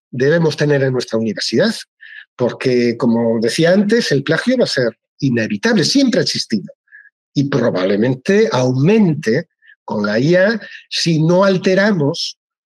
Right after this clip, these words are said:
la metodología de enseñanza y el tipo de productos de aprendizaje que planteamos a los estudiantes. Por tanto,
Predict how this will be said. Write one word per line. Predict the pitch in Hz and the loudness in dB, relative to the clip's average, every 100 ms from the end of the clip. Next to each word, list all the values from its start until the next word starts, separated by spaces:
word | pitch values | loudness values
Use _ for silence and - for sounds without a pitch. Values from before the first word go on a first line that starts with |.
| - | -4
la | 143 143 | -2 0
metodología | 139 143 139 151 135 131 127 175 190 | 0 0 0 0 0 0 -2 0 2
de | 190 | 2
enseñanza | 202 - 196 202 208 | 0 0 0 0 0
y | 214 | 2
el | 143 190 | 0 -2
tipo | 202 214 214 | -2 0 2
de | 202 | 2
productos | 202 190 196 196 175 | 2 0 0 -2 -2
de | 180 | -2
aprendizaje | 175 160 156 - 131 - - - | -2 -2 -2 -2 -4 -6 -16 -6
que | - | -2
planteamos | 131 135 123 127 117 | 0 0 0 0 0
a | 117 | -2
los | 110 - | -2 -4
estudiantes. | - 107 107 117 | -6 -4 -4 -6
Por | - 143 | -4 0
tanto, | 226 254 | 2 0